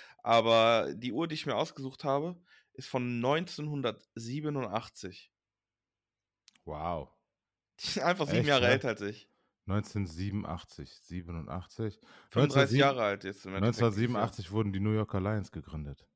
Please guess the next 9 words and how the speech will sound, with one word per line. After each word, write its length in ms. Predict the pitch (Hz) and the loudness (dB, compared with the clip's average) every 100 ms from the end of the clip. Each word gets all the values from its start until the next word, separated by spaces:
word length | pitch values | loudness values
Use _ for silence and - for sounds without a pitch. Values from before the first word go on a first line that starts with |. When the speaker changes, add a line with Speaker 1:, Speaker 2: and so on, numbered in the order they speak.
| _ _ _ _ _ _ _ - | _ _ _ _ _ _ _ -10
Speaker 1:
Uff, 340 | 143 175 - | -8 -8 -8
stimmt, 400 | - 180 135 110 | 2 4 2 0
neunzehnhundertsiebenundachtzig, 800 | 117 139 139 131 127 113 113 101 | 0 0 -2 -4 -2 -2 -4 -14
steht 220 | - 101 | -14 -10
im, 100 | 90 | -8
unten 240 | - 135 123 | -6 -4 -4
auf 120 | 123 | -6
diesem 260 | 117 110 107 | -8 -8 -4
Wappen. 400 | 113 87 104 | -6 -6 -20